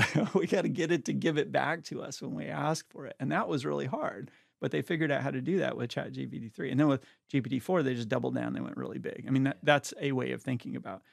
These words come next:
Speaker 1: what's going on. But all of those dimensions are just gonna keep getting better.
Speaker 2: Yeah. Yeah, I feel like the whole narrative where, "Oh, these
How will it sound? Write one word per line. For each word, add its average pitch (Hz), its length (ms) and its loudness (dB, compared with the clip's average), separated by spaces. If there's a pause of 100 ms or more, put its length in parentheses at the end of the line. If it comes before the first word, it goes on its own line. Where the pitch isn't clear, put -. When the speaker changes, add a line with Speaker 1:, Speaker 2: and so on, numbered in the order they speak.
(120)
Speaker 1:
what's - 200 -2
going 135 180 2
on. 143 80 4
But 143 120 0
all 165 300 6
of 131 60 2
those 120 200 0
dimensions 127 520 0
are 127 60 -8
just - 220 -10
gonna 131 160 -6
keep - 200 -12
getting 117 200 -8
better. - 380 -6 (240)
Speaker 2:
Yeah. 85 220 -10 (320)
Yeah, 117 120 -2
I 127 60 -2
feel 175 160 -2
like 175 160 -2 (280)
the 123 60 -2
whole 127 160 2
narrative 107 540 0
where, 95 260 -4
"Oh, 95 460 -4 (680)
these 98 420 -10